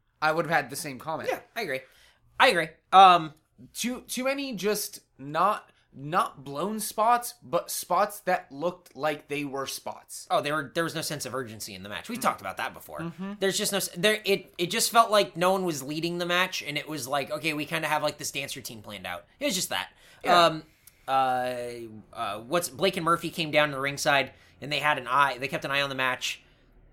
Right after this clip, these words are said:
Speaker 2: And then they kinda interrupted.
Speaker 1: Yeah, it was, it was weird.
Speaker 2: I don't really get the whole, like, what they're doing back and forth. I think Carmella's gonna turn on Enzo and Cass because it doesn't make any sense for her to be with them.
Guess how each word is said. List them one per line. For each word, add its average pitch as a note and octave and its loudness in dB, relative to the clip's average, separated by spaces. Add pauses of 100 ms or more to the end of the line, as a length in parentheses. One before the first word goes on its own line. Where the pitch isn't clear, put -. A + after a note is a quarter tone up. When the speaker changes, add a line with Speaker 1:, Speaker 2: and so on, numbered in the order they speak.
(600)
Speaker 2:
And D#3 -4
then G3+ 2
they G#3 2
kinda G3+ 2
interrupted. F#3+ 6 (1600)
Speaker 1:
Yeah, D3 -4
it C3 -6
was, B2+ -14 (400)
it - -20
was - -20
weird. - -18 (220)
Speaker 2:
I A3 8
don't E4 6
really C#4+ 8
get G#3 8 (220)
the F3+ 4
whole, F3+ 4
like, E3 2
what F#3 2
they're F#3 2
doing F3 0
back E3+ 4
and D3 -8
forth. - 2 (320)
I C4+ 8
think F3+ -2
Carmella's E3 2
gonna D3 -4
turn F#3 2
on C3+ -2
Enzo C3+ -4
and B2 -10
Cass A#2+ -4
because B2+ -8
it B2+ -12
doesn't D#3+ -4
make D3+ -8
any D3 -10
sense C#3 -10
for C3 -6
her C#3 -4
to A#2+ -8
be C3 -4
with A2+ -8
them. F2+ -8